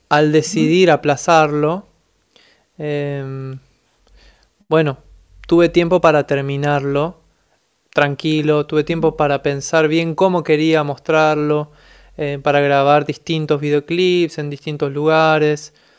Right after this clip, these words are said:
Speaker 1: para darle un, un concepto también al disco. Eso, no tenía nombre.
Speaker 2: Wow.
Speaker 1: Ahora, y lo encontré en el verano el nombre recién, que se llama Pasado Mañana, y lo encontré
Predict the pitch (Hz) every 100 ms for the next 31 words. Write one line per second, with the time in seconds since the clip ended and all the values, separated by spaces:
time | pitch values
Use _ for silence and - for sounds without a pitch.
0 | _ _ _ _ 143 147 139 139 139 139
1 | 139 135 135 147 180 160 185 185 170 175
2 | 175 170 160 151 185 - 170 165 170 156
3 | - 185 - 156 143 143 143 147 143 139
4 | 165 170 - - 160 156 151 _ _ _
5 | _ - 180 151 170 185 196 196 160 214
6 | 165 135 131 - _ _ _ - 202 233
7 | 233 220 - _ 147 147 170 185 - 156
8 | 156 156 147 156 147 196 208 170 143 143
9 | 185 175 139 135 135 131 131 131 127 139
10 | 131 135 - 143 135 147 151 170 170 151
11 | - 165 165 156 151 170 165 160 180 202
12 | _ _ _ _ _ _ _ - 147 156
13 | 156 156 151 170 196 202 180 156 143 139